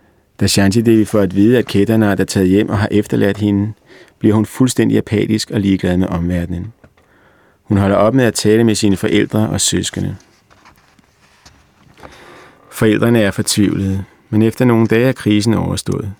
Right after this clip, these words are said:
Shanti Devi er atter rolig og behersket. En aften kommer advokat Chara Chand Mathur til Shanti Devis hjem sammen med to herrer, som regnes blandt Delhis mest respekterede borgere.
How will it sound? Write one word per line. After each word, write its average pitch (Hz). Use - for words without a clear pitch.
Shanti 107
Devi 110
er 107
atter 104
rolig 104
og -
behersket. 87
En 101
aften 92
kommer 113
advokat 104
Chara 104
Chand 98
Mathur 101
til 107
Shanti 98
Devis 101
hjem 110
sammen 113
med 117
to 127
herrer, 104
som 127
regnes 110
blandt -
Delhis 113
mest 117
respekterede 98
borgere. 82